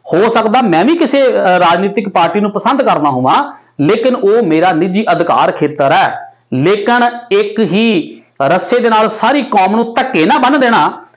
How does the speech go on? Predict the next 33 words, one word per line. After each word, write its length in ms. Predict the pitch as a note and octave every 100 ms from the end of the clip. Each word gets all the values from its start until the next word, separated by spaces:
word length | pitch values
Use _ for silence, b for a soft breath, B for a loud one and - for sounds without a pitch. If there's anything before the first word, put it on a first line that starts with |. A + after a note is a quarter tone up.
| _
ਵੀ 100 | B3
ਇਹ 100 | C4
ਸਨਾਤਨੀ 580 | B3+ G3 F#3+ F#3+ A#3+ C4
ਨੇ, 480 | A3 G#3+ C4 - -
ਤੇ 80 | G#3+
ਕਿਤੇ 280 | G#3 G3+ G#3+
ਨਾ 100 | A3
ਕਿਤੇ 220 | G3 G#3+ G3+
ਇਹ 220 | G3+ C3+
ਬਹੁਤ 320 | D#3 F3 F#3+
ਹੀ 240 | C#3 G3 G#3
ਮੰਦਭਾਗੀ 760 | C3+ C#3 E3 G#3 C4 G3+ A#3
ਚੀਜ਼ 240 | A#3 A#3+
ਆ। 220 | B3+ C4 - B B B _
ਤੁਸੀਂ 280 | G#3 G#3 B3+
ਭਾਈ 280 | C4 F#3+ A3
ਸਾਹਿਬ 560 | A3+ B3 D#4 - - - - -
ਸਨਾਤਨੀਆਂ 720 | - E3 F3+ F#3+ A#3+ B3 C4
ਦੇ 80 | C4
ਵਿੱਚ 380 | C#4+ - - - _ _
ਤੇ 280 | G#3+ G#3+ G3+
ਮਜ਼੍ਹਬੀ 420 | D#3 G3 A3+ C4
ਸਿੱਖ 260 | A#3+ A3+ G#3+
ਸਮਾਜ 420 | - F3+ F#3+ G#3+
ਦੇ 80 | A3+
ਵਿੱਚ 200 | A3+ -
ਪਾੜ 400 | - A#3+ C4 C4
ਪਾਉਣ 240 | C4 B3+
ਦੀ 80 | A#3+
ਕੋਸ਼ਿਸ਼ 320 | B3 A3+ A3+
ਕਰ 180 | B3 A#3
ਰਹੇ 180 | A#3+ A3
ਹੋ। 140 | D#3